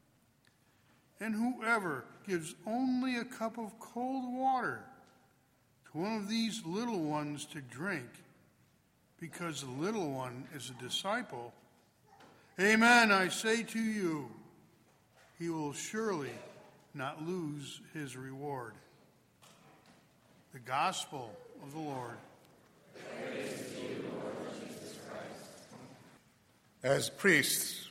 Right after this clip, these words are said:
Speaker 2: we have often been reminded that when we are vested for Mass,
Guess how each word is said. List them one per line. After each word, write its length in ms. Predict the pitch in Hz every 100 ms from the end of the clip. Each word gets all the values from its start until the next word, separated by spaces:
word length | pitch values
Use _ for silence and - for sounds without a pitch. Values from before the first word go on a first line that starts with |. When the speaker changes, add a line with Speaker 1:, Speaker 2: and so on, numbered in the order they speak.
| -
Speaker 2:
we 140 | 110 117
have 260 | 127 113 -
often 380 | 123 151 131 117
been 180 | 113 107
reminded 640 | 107 113 123 123 95 80 76 - - - - - - - - - - - - - - - - - - - - - - -
that 120 | 107
when 160 | 120 135
we 100 | 139
are 140 | 135
vested 420 | 127 151 - 143
for 220 | 104 113 110
Mass, 760 | 127 120 85 90 - - -